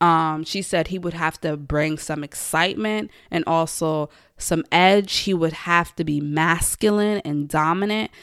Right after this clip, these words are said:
And she said he would have to have alpha male energy only and be highly respected. Now, she didn't mention money there, but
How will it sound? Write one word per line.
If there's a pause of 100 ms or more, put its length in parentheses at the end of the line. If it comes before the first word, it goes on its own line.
(400)
And
she
said
he
would
have
to
have (500)
alpha
male (100)
energy
only
and
be
highly
respected. (1300)
Now,
she
didn't
mention
money
there, (540)
but